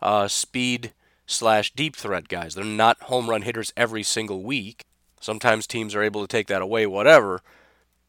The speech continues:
But the bottom line is Deshaun Jackson is still Deshaun Jackson. He maybe still can't run a four three five, I don't know.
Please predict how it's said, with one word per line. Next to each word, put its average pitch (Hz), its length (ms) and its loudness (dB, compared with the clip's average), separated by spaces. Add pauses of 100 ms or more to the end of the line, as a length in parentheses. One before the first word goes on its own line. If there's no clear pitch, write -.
(120)
But 131 100 -2
the 139 80 2
bottom 151 320 8
line 135 220 6
is 107 160 0
Deshaun 156 360 4
Jackson 123 400 4
is 101 100 -4
still 113 200 -2
Deshaun 101 380 -4
Jackson. 120 480 0 (200)
He 139 120 -8
maybe 143 480 4
still 127 260 0
can't 120 280 -2
run 113 120 0
a 104 60 -6
four 120 260 -4
three 107 220 -8
five, 101 500 4
I 90 80 -6
don't 98 160 -4
know. 76 220 -14